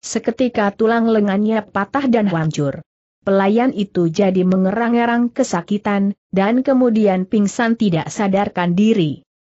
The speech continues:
Karena akibat getaran dari kekuatan tenaga serangan itu, membuat ia terluka di dalam tubuh.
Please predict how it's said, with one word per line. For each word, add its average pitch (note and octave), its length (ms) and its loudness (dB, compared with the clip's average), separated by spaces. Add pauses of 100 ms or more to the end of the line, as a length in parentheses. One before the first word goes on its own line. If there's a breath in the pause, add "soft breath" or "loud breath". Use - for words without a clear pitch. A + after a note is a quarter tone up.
(120)
Karena C#4+ 480 2
akibat F#3+ 560 -2
getaran F#3+ 640 -2
dari F#3 320 2
kekuatan G3 720 -2
tenaga D#3+ 320 0
serangan E3+ 560 -2
itu, G#3 400 -2 (160)
membuat A#3 480 4
ia A3+ 240 2
terluka A3+ 560 0
di A#3+ 160 4
dalam G#3+ 320 2
tubuh. D#3 480 -4